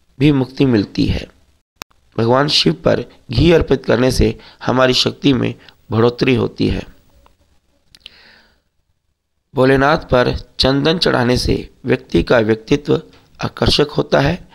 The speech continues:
और उसे समाज में मान सम्मान की प्राप्ति होती है। शिवलिंग पर शहद अर्पित करने से व्यक्ति की वाणी में मिठास आती है। इसके अतिरिक्त भोलेनाथ पर भांग अर्पित करने से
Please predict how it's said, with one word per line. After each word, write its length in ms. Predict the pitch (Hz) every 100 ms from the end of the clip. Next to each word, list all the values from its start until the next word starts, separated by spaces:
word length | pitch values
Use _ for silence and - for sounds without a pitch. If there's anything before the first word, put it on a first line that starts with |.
| - - - -
और 160 | 151 147
उसे 400 | 127 120 110 - _
समाज 460 | - - 120 131 135
में 200 | 110 113 - _
मान 260 | 120 131 131
सम्मान 480 | 127 120 113 123 131
की 280 | - 113 - - -
प्राप्ति 380 | 117 107 -
होती 320 | 107 104 - 110
है। 220 | 98 - _ _ _ _ _ _ _ - _ _ _ _ _ -
शिवलिंग 380 | - 139 160 180
पर 220 | - 123
शहद 540 | 117 - 143 147 180
अर्पित 300 | 143 - 131
करने 280 | - 113 117
से 280 | 110 110 101 _ _ -
व्यक्ति 360 | 113 113 -
की 160 | 151 123
वाणी 300 | 107 113 123
में 200 | 110 107 - _ _ -
मिठास 420 | - 123 120 -
आती 240 | 113 110
है। 280 | 107 101 139 _ _ _ _ _ -
इसके 240 | 110 -
अतिरिक्त 500 | 113 131 135 139 - - - - -
भोलेनाथ 380 | 117 117 117 131
पर 220 | - 117
भांग 380 | 101 98 123 139
अर्पित 300 | 127 - 127
करने 260 | - 117 131
से 280 | - 107